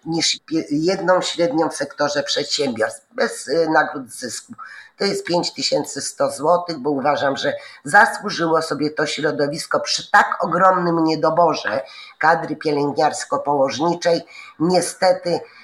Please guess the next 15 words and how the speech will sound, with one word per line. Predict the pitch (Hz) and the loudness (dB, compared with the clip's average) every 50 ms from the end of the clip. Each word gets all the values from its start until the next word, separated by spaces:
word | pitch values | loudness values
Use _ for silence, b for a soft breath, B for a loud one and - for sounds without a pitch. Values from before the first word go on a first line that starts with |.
| B B B B - | B B B B -2
bo | 170 175 | 0 0
jest | 180 196 185 175 - - - | 0 2 0 -2 -4 -2 -2
ogromny | 185 180 180 214 220 214 180 156 143 135 139 | -2 0 2 4 6 6 6 6 4 0 0
niedobór. | 143 139 139 135 135 139 123 120 139 - B B B B B B - | 0 0 0 0 0 0 0 0 -2 -4 B B B B B B -4
Żadna | 175 - 202 196 190 190 190 180 180 | 0 2 4 4 4 4 2 2 2
pielęgniarka, | 175 175 170 160 156 156 165 160 156 156 - 143 104 | 2 0 0 2 2 2 2 2 0 0 0 -2 -2
absolwentka | 135 - - 175 165 143 127 170 156 151 - - 147 | -2 -2 -2 -2 -2 0 0 0 0 0 -2 -2 -2
teraz | 139 - 151 135 135 123 - - | -2 0 0 0 0 0 -2 -2
szkoły, | - - 151 156 147 139 135 | -2 0 0 2 2 2 0
y, | 117 - - 131 135 135 135 131 127 127 127 127 127 131 | -2 -4 -6 -4 -2 0 0 2 2 2 2 2 0 0
wyższej | 151 175 170 - - - 156 156 151 | 0 0 0 0 0 0 0 0 0
nie | 151 147 | 0 0
podejmie | - 143 139 143 143 143 139 139 131 127 | -2 -4 -4 -2 -2 0 0 0 -2 -2
pracy, | - 143 135 131 - - 135 131 - B B B B B - - | -2 -2 -2 -2 -2 -6 -8 -8 -8 B B B B B -4 -2
y, | 151 | -2